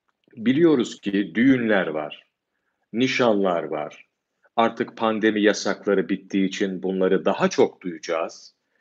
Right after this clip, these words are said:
daha çok göreceğiz. Ee, düğün salonlarına giren çıkan kardeşlerimizi yoldan giderken de insansınız, görüyorsunuz.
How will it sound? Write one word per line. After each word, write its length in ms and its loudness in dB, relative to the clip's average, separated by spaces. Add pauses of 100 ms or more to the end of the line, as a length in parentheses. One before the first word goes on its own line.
(320)
daha 220 0
çok 260 0
göreceğiz. 720 -2 (720)
Ee, 380 -4
düğün 240 2
salonlarına 720 2
giren 360 2
çıkan 420 -4
kardeşlerimizi 1080 -2 (220)
yoldan 460 4
giderken 600 2
de 220 -2 (180)
insansınız, 800 -2
görüyorsunuz. 840 -2